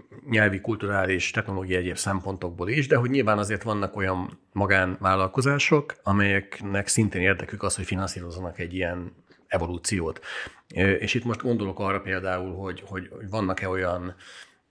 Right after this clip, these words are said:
ö, intézmények, olyan cégek Magyarországon, akik ebbe jelentős összegeket fektetnek bele. Itt ugye volt a, korábban, egy-két évvel ezelőtt az O T P bankkal kapcsolatban ilyen fejlesztés, hogy akik onnan az I T M-mel álltak össze.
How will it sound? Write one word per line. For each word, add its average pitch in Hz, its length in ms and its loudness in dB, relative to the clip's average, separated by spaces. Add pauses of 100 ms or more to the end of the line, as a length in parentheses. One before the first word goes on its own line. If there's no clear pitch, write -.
(160)
ö, 92 260 4 (420)
intézmények, 92 600 -2
olyan 92 240 2
cégek 101 380 2
Magyarországon, 110 720 0
akik 120 240 -6
ebbe 113 220 0
jelentős 101 600 6
összegeket 90 500 -6
fektetnek 92 540 -6
bele. 92 160 0
Itt 95 100 -4
ugye 95 160 -2
volt 95 340 -4
a, 90 520 2 (840)
korábban, 92 640 2
egy-két 92 300 -8
évvel 92 200 -4
ezelőtt 95 340 -6
az - 80 -10
O 104 120 -4
T 104 120 -2
P 95 400 2
bankkal 95 380 2
kapcsolatban 98 800 -6
ilyen 95 340 -4
fejlesztés, 92 880 -2 (340)
hogy - 80 -8
akik - 220 -8
onnan 90 220 0
az 85 100 -4
I 98 120 -6
T - 80 -10
M-mel 95 360 0
álltak 92 340 0
össze. 98 460 0